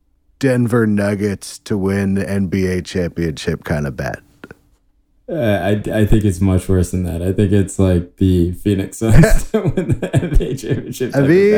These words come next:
Speaker 2: bet.
Speaker 1: we still got a, a mo-, a lot can happen in a month, but yes, it
Speaker 2: We
Speaker 1: would have
Speaker 2: have
Speaker 1: to be
Speaker 2: less than
Speaker 1: a
Speaker 2: a month. <laughs>
Speaker 1: two and a half X month. So I'm gonna say that one looks distant, distant at this point.
Speaker 2: Okay, uh, my question is not that.
Speaker 1: <laughs>
Speaker 2: Like, that one I, I take as a given.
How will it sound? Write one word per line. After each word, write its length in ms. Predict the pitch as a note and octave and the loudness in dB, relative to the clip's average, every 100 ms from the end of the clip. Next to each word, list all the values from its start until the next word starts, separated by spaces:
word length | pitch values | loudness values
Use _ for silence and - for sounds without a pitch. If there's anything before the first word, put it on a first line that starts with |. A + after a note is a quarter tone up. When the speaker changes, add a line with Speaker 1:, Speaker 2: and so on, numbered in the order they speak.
| G#3+ | 2
Speaker 2:
bet. 60 | |
Speaker 1:
we 140 | G#3 G3+ | 2 0
still 240 | - A#3+ | 0 0
got 220 | B3 B3+ | 2 0
a, 20 | G#3+ | 0
a 20 | D3+ C#3 D3+ | -2 -6 -4
mo-, 140 | D3+ | -2
a 100 | D3 | 0
lot 260 | D#3 A3+ A#3 | 0 0 -2
can 100 | F#3+ | -2
happen 320 | E3 E3+ D#3+ | -2 -2 -2
in 100 | C3 | -2
a 60 | B2 | 0
month, 320 | A#2 G#2+ - | -2 -4 -6
but 100 | B2 | -2
yes, 320 | A#2+ G2 - - _ | -2 -2 -8 -18 _
it 60 | - | -4
Speaker 2:
We 120 | C#3 | 4
Speaker 1:
would 100 | C#3+ | 6
have 160 | - C#3+ | 6 4
Speaker 2:
have 60 | C#3 | 2
Speaker 1:
to 100 | F3+ | 4
be 0 | |
Speaker 2:
less 160 | E3+ | 4
than 200 | D#3+ C3+ | 4 2
Speaker 1:
a 40 | B2+ | 0
Speaker 2:
a 40 | |
month. 360 | E2 D#2+ D2+ _ | -2 -6 -8 _
<laughs> 40 | |
Speaker 1:
two 200 | - E3+ B2+ | -2 6 8
and 100 | C#3 | 8
a 40 | |
half 260 | B2+ B2+ A#2+ | 6 4 4
X 340 | A#2 G#2+ - | 2 2 0
month. 420 | G#2+ F2+ E2+ D#2 | -2 -4 -6 -12
So 160 | - A2 | -8 -4
I'm 140 | G#2 A#2+ | 2 2
gonna 140 | A#2+ | 2
say 240 | - A#2 | 0 0
that 180 | G#2+ G2+ | 0 0
one 180 | G2 F#2+ | -2 -2
looks 240 | F#2+ F2 | -4 -6
distant, 680 | - G2 E2+ F#2 D2+ - _ | -6 -6 -4 -8 -10 -12 _
distant 420 | A2+ F#2 F2 D#2 | -6 -6 -8 -10
at 140 | C2 - | -12 -12
this 120 | - | -4
point. 140 | D3+ A#2 | -2 0
Speaker 2:
Okay, 220 | F#2 - - | -2 -6 -10
uh, 160 | C#3+ C#3 B2+ | -6 -4 -4
my 220 | C3+ C#3 | -4 -2
question 420 | E3+ E3 D3 B2+ | -2 0 0 0
is 140 | A2 F#2+ | -2 -2
not 240 | G#2 F2+ | -4 -4
that. 280 | D#2+ C#2 - | -6 -6 -4
Speaker 1:
<laughs> 40 | - | 0
Speaker 2:
Like, 260 | F#3 E2+ - | 0 0 -2
that 200 | G2+ F2 | -4 -4
one 180 | F#2+ | -4
I, 340 | F2+ E2+ - F#2 | -4 -4 -4 -2
I 20 | |
take 260 | F2 G2 - | 0 0 -2
as 160 | E2 | -6
a 40 | E2 | -6
given. 540 | - E2+ D#2 D2+ E2+ | -4 -4 -2 -6 -10